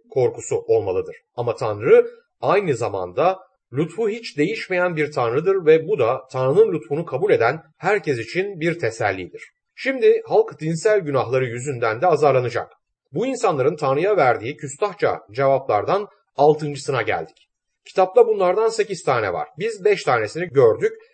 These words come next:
ve şimdi altıncısına bakacağız. Bu insanlar sanki Tanrı'yı sınava sokmaktaydılar. Tanrı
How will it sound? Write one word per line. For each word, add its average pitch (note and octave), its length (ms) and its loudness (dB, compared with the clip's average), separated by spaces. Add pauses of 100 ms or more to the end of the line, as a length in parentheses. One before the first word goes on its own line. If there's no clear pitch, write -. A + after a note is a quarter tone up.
(160)
ve F#3 120 4
şimdi G3+ 520 -4
altıncısına C#3+ 680 0
bakacağız. F#2 540 -6
Bu G3+ 100 -2
insanlar A2+ 460 -4
sanki F3+ 560 -4 (360)
Tanrı'yı E3+ 400 0
sınava F3+ 580 0
sokmaktaydılar. G2+ 840 -2
Tanrı D#3+ 440 2